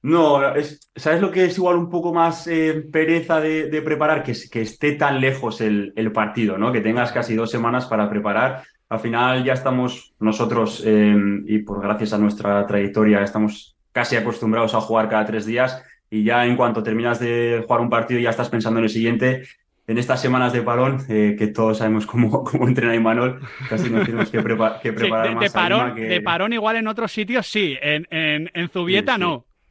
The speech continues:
Speaker 1: En Zubieta no, o sea, trabajamos mucho, muy bien y nos exigimos todos mucho, pero nuestros parones no son, no son parones. O sea, siempre vemos a compañeros que ya desde el jueves o desde el viernes están ya en ciudades, en viajes, tal, y estás tú todavía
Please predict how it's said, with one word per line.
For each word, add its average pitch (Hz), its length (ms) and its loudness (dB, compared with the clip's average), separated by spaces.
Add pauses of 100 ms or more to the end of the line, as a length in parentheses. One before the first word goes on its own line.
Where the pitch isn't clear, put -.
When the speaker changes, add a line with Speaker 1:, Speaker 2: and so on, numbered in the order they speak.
(460)
Speaker 1:
En 107 180 -4
Zubieta 104 340 0
no, 90 200 -2
o 85 60 -12
sea, 87 520 -8 (400)
trabajamos 127 440 2
mucho, 135 360 2
muy 127 220 6
bien 135 420 2
y 107 100 2
nos 107 160 0
exigimos 110 400 0
todos 110 220 4
mucho, 147 420 2 (400)
pero 101 560 2
nuestros 104 280 0
parones 104 340 2
no 110 100 2
son, 107 160 -2
no 98 80 -4
son 95 180 -8
parones. 95 460 -2
O 95 40 -20
sea, 90 180 -10
siempre 98 260 -6
vemos 98 240 0
a 98 60 0
compañeros 98 520 0
que 87 540 -6
ya 95 240 0
desde 101 220 -4
el 98 60 -6
jueves 101 420 2
o 101 60 0
desde 101 180 -2
el 98 80 -4
viernes 107 260 2
están 101 320 -4
ya 101 240 -2
en 104 120 -2
ciudades, 110 520 -2
en 101 140 -4
viajes, 113 480 -2
tal, 113 220 -4
y 104 40 -2
estás 107 260 -4
tú 113 140 -8
todavía 113 480 0